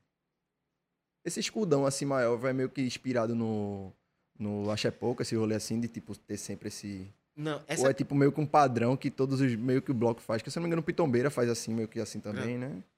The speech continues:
Speaker 1: Um
Speaker 2: Não,
Speaker 1: espação assim.
Speaker 2: Júlio, ele é muito versátil. Essa, pronto, essa camisa de dois mil e dezoito,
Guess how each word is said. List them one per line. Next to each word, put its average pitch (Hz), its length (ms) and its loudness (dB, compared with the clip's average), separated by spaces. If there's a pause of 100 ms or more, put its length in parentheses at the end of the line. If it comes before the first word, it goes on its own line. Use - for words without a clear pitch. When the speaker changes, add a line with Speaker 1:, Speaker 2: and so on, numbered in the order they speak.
(320)
Speaker 1:
Um - 40 -12
Speaker 2:
Não, 214 80 -4
Speaker 1:
espação 117 340 -6
assim. 104 220 -12
Speaker 2:
Júlio, 175 680 -6
ele 131 120 -6
é 147 40 -8
muito 143 220 -12
versátil. 117 540 -12 (600)
Essa, 160 160 -2
pronto, 143 280 -8
essa 160 200 -8
camisa 156 240 -8
de 135 60 -20
dois 135 120 -10
mil 135 80 -12
e 127 40 -14
dezoito, 123 540 -12